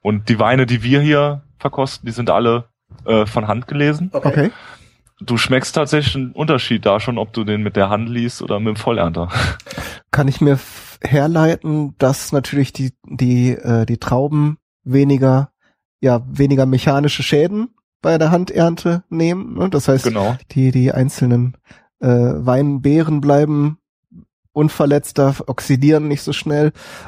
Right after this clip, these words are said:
Speaker 2: und wahrscheinlich dadurch, dass nicht so viel Blatt und, äh, Rispenmatsch am Ende drin ist, äh, sind sie dann auch nicht so tanninhaltig, ne?
Speaker 1: Ja, so kann man,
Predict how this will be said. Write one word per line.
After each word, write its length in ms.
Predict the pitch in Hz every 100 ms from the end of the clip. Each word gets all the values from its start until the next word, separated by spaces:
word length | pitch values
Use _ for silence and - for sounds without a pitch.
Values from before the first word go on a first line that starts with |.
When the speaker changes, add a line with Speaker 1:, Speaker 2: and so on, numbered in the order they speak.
| - -
Speaker 2:
und 540 | 127 127 127 123 - _
wahrscheinlich 400 | 123 - 131 127
dadurch, 260 | 131 131
dass 240 | - 131 -
nicht 140 | 135
so 100 | -
viel 200 | 139 139
Blatt 380 | 123 135 147 - -
und, 500 | 131 139 - - -
äh, 80 | -
Rispenmatsch 1200 | 123 127 127 127 156 - - 147 143 147 - -
am 160 | 147 139
Ende 260 | 147 143
drin 240 | 135 139 143
ist, 420 | 135 135 - -
äh, 260 | 127 123 123
sind 220 | 135 131
sie 80 | 135
dann 200 | 123 127
auch 260 | 117 123
nicht 340 | 131 131 - - _ - -
so 160 | - 135
tanninhaltig, 880 | 143 135 143 135 131 117 - 110 -
ne? 200 | 143 180 _ _ _ _ _ _ _ _ _ _ - _
Speaker 1:
Ja, 220 | 92 98
so 220 | 107 95 90
kann 160 | -
man, 160 | 87